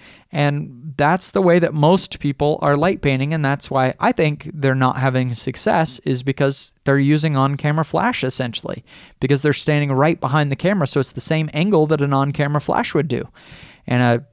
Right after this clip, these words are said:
on-camera flash on a landscape is not good. <laughs> That's gonna look pretty bad. Um, it just looks like car headlights are just d-, blasting the landscape. Um, and so start the c-, frame and then walk away from the camera,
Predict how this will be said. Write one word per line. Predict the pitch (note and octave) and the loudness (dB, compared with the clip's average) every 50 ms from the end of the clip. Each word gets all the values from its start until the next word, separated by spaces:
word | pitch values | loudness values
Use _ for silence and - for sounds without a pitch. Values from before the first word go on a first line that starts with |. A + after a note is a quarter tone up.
| - - - - - D3+ D2+ C2+ - - - - | -20 -18 -16 -12 -10 -10 -10 -10 -12 -16 -10 -4
on-camera | - C3+ D3 D3+ - D3 C3+ C3 B2 | -2 0 0 0 0 0 0 0 0
flash | - - - E2+ D#3 - - | -2 0 0 0 0 0 0
on | C3+ B2+ | -2 0
a | B2+ | 0
landscape | C3 D3+ F#3+ G3 F3 - - B2 A2+ - - | 0 -2 -2 -2 -4 -2 -2 -4 -4 -4 -8
is | - - - - | -12 -12 -12 -12
not | C#3 C3+ C3 C3 C3 C3+ C#3+ C#3+ D3+ D#3 D#3+ F3 F#3 G3+ G3+ F#3 - | -12 -10 -8 -8 -6 -6 -4 -4 -4 -4 -4 -2 -2 -2 -4 -4 0
good. | - G#3+ G3 D3+ - A#2+ - - - | 2 2 4 2 2 -2 -8 -14 -20
<laughs> | - - - | -20 -8 -2
That's | - F#3+ - | -2 -2 0
gonna | - - C#3+ E3 F3 | 2 4 6 6 6
look | D#3 F#3+ F3+ - | 6 4 0 2
pretty | - E3+ E3+ E3+ | 2 4 4 4
bad. | D#3+ F3 F3+ F3+ E3+ B2+ A#2 - - - - - - - - - - | 4 4 2 2 2 0 0 -2 -10 -20 -20 -20 -20 -20 -20 -12 -4
Um, | - C#3 C3+ C3+ B2+ B2 B2 A#2+ - _ _ _ _ _ _ _ _ _ _ - - - | 0 2 4 4 2 2 -2 -6 -8 _ _ _ _ _ _ _ _ _ _ -20 -20 -12
it | - | -4
just | - D3+ C#3 - E3 | -2 -2 0 2 2
looks | D#3+ D3+ - | 2 2 2
like | D#3 C#3+ C3+ - _ _ | 2 0 0 -2 _ _
car | - - C#3+ C#3+ D3 C#3 | -6 0 2 2 4 4
headlights | B2 D3+ D#3+ E3 D3+ C#3+ C3+ B2+ A2+ - - | 2 2 0 0 2 0 0 0 -2 -2 -6
are | B2+ | -6
just | A2+ A#2+ B2 A2+ - _ _ _ - D3+ C#3+ C#3 - | -4 -4 -6 -6 -6 _ _ _ -16 -14 -14 -12 -10
d-, | C#3+ C#3 C#3+ - _ _ _ - | -10 -10 -10 -12 _ _ _ -4
blasting | C#3+ B2 A#2 B2+ C3+ - - - C#3 C3 C3 | -2 -2 0 -2 -2 -4 -2 0 0 0 0
the | B2+ C3 | 0 0
landscape. | B2+ C3+ C#3 C#3 C3+ C3 - - B2 A#2+ A2+ - _ - _ - - - - - _ - | 0 2 2 2 0 -2 -2 -2 -4 -4 -4 -6 _ -16 _ -20 -20 -20 -20 -20 _ -4
Um, | - A#2 A2 A2 A2+ | -2 -2 0 0 -2
and | A#2+ A#2 | -2 0
so | - C3+ C3 B2 - - _ _ - | 2 2 2 0 -2 -4 _ _ -14
start | - - - F3+ G3+ G#3+ - | -10 -4 0 2 2 2 2
the | G#3 F#3 - | 0 -2 -2
c-, | F3 E3 | -2 -10
frame | D3+ - - D#3+ D#3+ D#3+ E3+ E3+ - | -8 -2 0 0 2 2 0 0 -2
and | - - C3+ C#3 | -2 -2 0 0
then | C3+ C3+ | 0 0
walk | C3+ C3+ C3+ C3+ - - - | 2 2 0 0 -2 -4 -4
away | - C#3 B2+ C3+ D3+ F3 G3+ G#3 G#3 G3+ G3+ G3 | -2 0 2 2 2 2 2 4 4 4 4 2
from | - - E3 D3+ D3+ | 2 2 0 2 2
the | D3+ C#3+ | 0 0
camera, | - D#3 C#3+ C#3+ C3+ C3+ B2+ B2+ B2 A#2+ A#2 | 0 0 0 2 2 2 2 2 0 -2 -4